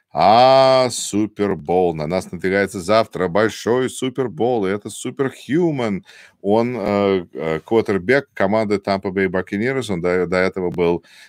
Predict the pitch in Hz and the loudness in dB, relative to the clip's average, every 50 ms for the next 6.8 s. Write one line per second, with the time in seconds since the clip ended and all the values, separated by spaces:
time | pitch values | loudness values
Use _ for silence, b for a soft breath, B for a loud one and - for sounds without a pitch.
0 | B B - 82 85 85 80 80 80 80 80 78 82 90 92 98 98 90 92 92 | B B -4 0 2 4 4 4 4 2 2 0 0 0 2 2 2 2 0 -2
1 | 92 90 90 87 82 - - 120 139 135 - 127 127 127 123 113 - - 69 85 | 0 0 0 -2 -2 -2 -2 -2 -2 0 0 2 2 2 2 2 -2 -6 -4 -4
2 | 90 - 95 80 76 78 76 82 95 117 127 117 117 107 - - - 107 104 98 | -4 -2 -4 -6 -4 -4 -2 0 0 0 0 0 0 -2 -2 2 2 2 2 2
3 | 80 78 95 104 110 107 98 80 82 76 - 78 78 - 98 90 90 87 85 78 | 0 2 2 2 4 4 2 0 -2 -6 -4 -4 -6 -2 -2 -2 0 0 0 -2
4 | - - 80 - - 92 92 90 - - 98 92 90 - - 95 98 101 95 87 | -2 -6 -8 -6 -2 -2 -2 -2 -2 -2 -2 -2 -2 -4 -4 -2 0 0 0 0
5 | - - 95 90 85 80 - - - - 90 85 80 80 101 117 120 117 101 85 | -2 -2 -2 -2 -2 -4 -8 -12 -6 -4 -4 -4 -4 -2 0 0 0 2 0 0
6 | 85 95 92 - 95 92 90 87 87 82 85 92 95 95 90 | 0 0 0 0 -2 0 0 0 0 0 0 0 0 0 -2